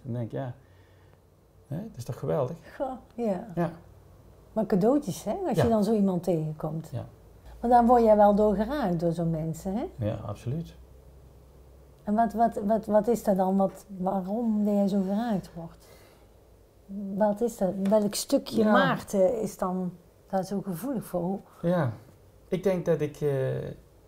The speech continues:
Speaker 1: ik voel me niet verantwoordelijk voor een ander, maar ik voel me wel verantwoordelijk voor mezelf. En sinds ik heb ontdekt dat wij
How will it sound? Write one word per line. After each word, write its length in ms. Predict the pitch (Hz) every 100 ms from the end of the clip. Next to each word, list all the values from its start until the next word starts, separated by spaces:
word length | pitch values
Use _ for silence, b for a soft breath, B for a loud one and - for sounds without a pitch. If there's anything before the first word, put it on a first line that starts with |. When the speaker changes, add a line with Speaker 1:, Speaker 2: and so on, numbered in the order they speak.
| _ _ -
Speaker 1:
ik 140 | 131
voel 160 | - 160
me 60 |
niet 140 | 165 160
verantwoordelijk 600 | 147 131 127 180 202 -
voor 120 | 170
een 100 | 170
ander, 460 | 170 196 269 233 - _ _ - _ - - _
maar 120 | -
ik 60 | 135
voel 120 | 170
me 100 | 143
wel 160 | 135 147
verantwoordelijk 480 | 131 135 147 131 123
voor 80 | 107
mezelf. 520 | 98 139 196 202 - - b b b b b
En 140 | - 131
sinds 240 | 170 151
ik 120 | 143
heb 140 | 151 143
ontdekt 520 | 123 143 131 - 123
dat 280 | 123 113 -
wij 440 | 131 123 117 113